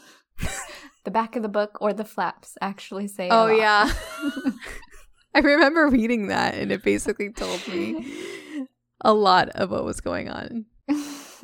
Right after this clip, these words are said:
Speaker 2: Oh my gosh. That's funny. Okay, so these are the ones on the cover, guys. Hagrid demonstrated how to approach a
Speaker 1: <laughs>
Speaker 2: hippogriff, and one of the most important things that he pointed out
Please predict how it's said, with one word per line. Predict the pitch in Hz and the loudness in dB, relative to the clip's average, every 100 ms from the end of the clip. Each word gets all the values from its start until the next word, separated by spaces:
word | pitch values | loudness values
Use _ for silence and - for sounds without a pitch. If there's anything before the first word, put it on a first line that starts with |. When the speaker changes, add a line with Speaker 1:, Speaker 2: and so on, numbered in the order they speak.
| 269 - 254 - | -4 -2 -6 -2
Speaker 2:
Oh | 202 175 | -2 -2
my | 165 | -4
gosh. | 175 175 156 - - - - _ _ _ | -4 -6 -10 -12 -12 -14 -16 _ _ _
That's | 247 240 | -12 -6
funny. | - - 254 196 - - _ _ _ - | -6 -6 -12 -12 -18 -20 _ _ _ -4
Okay, | 208 214 - | 0 0 -2
so | - 214 | -6 -4
these | 190 196 196 | 0 2 8
are | 226 | 8
the | 226 | 8
ones | 214 208 | 6 6
on | 202 | 4
the | 185 | 2
cover, | - 180 - | 0 0 -2
guys. | - - - - - - _ _ | -4 -6 -8 -16 -20 -20 _ _
Hagrid | 208 214 214 220 | 4 4 4 0
demonstrated | 208 190 202 214 226 220 214 | 0 -2 -2 -2 0 0 0
how | 190 185 | 0 0
to | - | -2
approach | - 185 - - 233 254 208 | -6 -6 -12 -2 0 0 0
a | 202 | 0
Speaker 1:
<laughs> | |
Speaker 2:
hippogriff, | 196 196 190 180 180 190 - | 0 0 -2 0 0 -2 -10
and | - 202 190 185 185 | -4 -2 -2 -4 -4
one | 196 202 | -2 0
of | 196 | 0
the | |
most | 208 196 214 - | -2 0 -2 -4
important | 240 240 247 240 | -4 -4 -4 0
things | 196 185 196 - | 0 0 -8 -6
that | - | -6
he | - | -6
pointed | - 190 254 | -4 0 4
out | 196 190 | 4 2